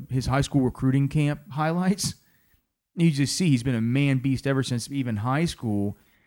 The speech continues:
And what Mike Farrell was saying is like, "Look, not only if you pass o-, pass on him, do you not get him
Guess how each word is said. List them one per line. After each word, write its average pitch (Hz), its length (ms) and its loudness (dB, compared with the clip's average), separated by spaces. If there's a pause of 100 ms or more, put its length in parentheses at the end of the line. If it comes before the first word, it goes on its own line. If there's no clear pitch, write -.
(180)
And 139 360 0
what 139 120 2
Mike 139 220 -2
Farrell 180 340 0
was 120 140 0
saying 135 200 -2
is 127 120 -2
like, 127 220 -4
"Look, 147 320 0 (200)
not 165 160 0
only 196 200 2
if 147 100 0
you 135 100 0
pass 143 360 -2
o-, - 180 -6
pass 185 300 -4
on 123 160 0
him, 120 160 -2 (120)
do 120 120 -2
you 180 80 6
not 123 260 0
get 175 160 2
him 131 240 0